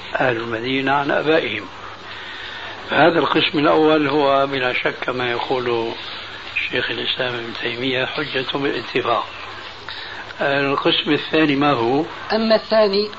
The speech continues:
Speaker 2: العمل القديم بالمدينة قبل مقتل عثمان،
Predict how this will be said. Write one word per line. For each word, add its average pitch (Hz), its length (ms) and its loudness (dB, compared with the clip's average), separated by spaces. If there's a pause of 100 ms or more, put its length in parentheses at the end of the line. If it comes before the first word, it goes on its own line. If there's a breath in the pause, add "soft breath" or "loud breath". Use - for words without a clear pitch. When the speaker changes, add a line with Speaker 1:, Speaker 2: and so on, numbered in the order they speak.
(240)
Speaker 2:
العمل 208 480 4
القديم 202 640 4
بالمدينة 190 880 2
قبل 185 360 4
مقتل 185 460 2
عثمان، 175 540 0